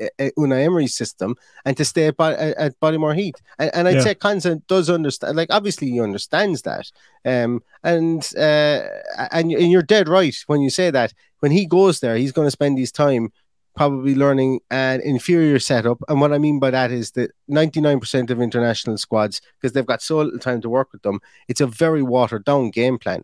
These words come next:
Speaker 1: It's a very simple game
Speaker 2: Yeah.
Speaker 1: plan, which deals with, you know, box positioning and stuff like that. And it's, uh, you know, you just have to paint by numbers when you go to international football,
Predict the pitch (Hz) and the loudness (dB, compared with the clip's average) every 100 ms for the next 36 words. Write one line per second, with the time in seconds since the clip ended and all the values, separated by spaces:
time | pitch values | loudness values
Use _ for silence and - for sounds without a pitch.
0 | _ - 120 143 131 - 156 - 113 143 | _ -8 -2 0 0 0 0 -2 -2 0
1 | 139 90 110 107 - - 131 120 113 107 | 0 0 -2 -2 -6 -2 0 0 -2 -6
2 | _ _ _ 127 120 - - 139 113 - | _ _ _ 0 0 0 2 2 2 -10
3 | - 123 131 - - 113 107 98 - 110 | -4 0 0 0 -4 -4 -4 -4 -4 -4
4 | - 110 - 110 101 _ - _ 123 123 | -4 -4 -2 -2 -4 _ -20 _ -2 0
5 | 127 120 - _ _ - 135 - - 139 | 0 -4 -12 _ _ -2 -2 0 0 2
6 | 127 127 123 - 131 143 131 113 135 127 | 4 2 2 -2 -2 2 2 0 0 0
7 | 156 - 139 - 131 123 - 156 147 127 | 0 0 -2 0 0 0 0 0 2 0
8 | 131 147 127 127 117 117 110 117 104 123 | 2 0 -2 -2 -2 0 -2 -4 -6 -4
9 | 127 - 107 147 - 113 | -4 -6 -6 -6 -2 -2